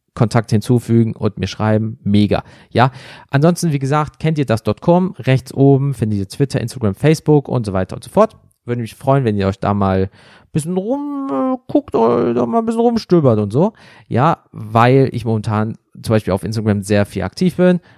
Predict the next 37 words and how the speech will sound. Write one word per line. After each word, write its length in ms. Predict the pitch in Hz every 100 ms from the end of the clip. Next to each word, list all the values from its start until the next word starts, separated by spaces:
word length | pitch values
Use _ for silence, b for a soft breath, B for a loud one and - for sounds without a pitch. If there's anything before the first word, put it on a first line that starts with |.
| b
aber 240 | 123 131 110
auch 120 | 123
natürlich 400 | 110 127 123 117
Twitter 280 | 110 - 104
und 100 | 104
Facebook 440 | 92 - 110 -
nicht 240 | 90 92
vernachlässige. 800 | - 95 131 107 87 - - - _ _
So. 220 | 113 120 - _ B B B B
Jetzt 320 | 147 208 - -
habt 320 | 147 156 - -
ihr 300 | 131 104 98 -
bis 220 | 175 -
zum 200 | - -
zwölften 540 | - 143 220 - 185
siebten 500 | 156 170 165 - 120
zweitausendneunzehn 840 | - 123 127 113 110 101 95 - -
Zeit, 300 | - 113 95
das 140 | 92
ist 160 | 92 -
ein 160 | 87
Freitag, 440 | - 76 - 123 -
so 140 | 95
wie 140 | 104
immer, 200 | 143 220 B B B B -
mir 180 | 208 254
zu 160 | 240
dem 140 | 226 -
Thema, 340 | 170 180 190 - 104 98
welche 500 | 101 123 - 120 -
Superkraft 800 | 113 101 147 175 151 - 127 -
hättet 260 | - 226
ihr 80 | 123
gerne, 340 | 101 90 85 82
was 180 | -
zu 120 | - -
schicken? 380 | - - -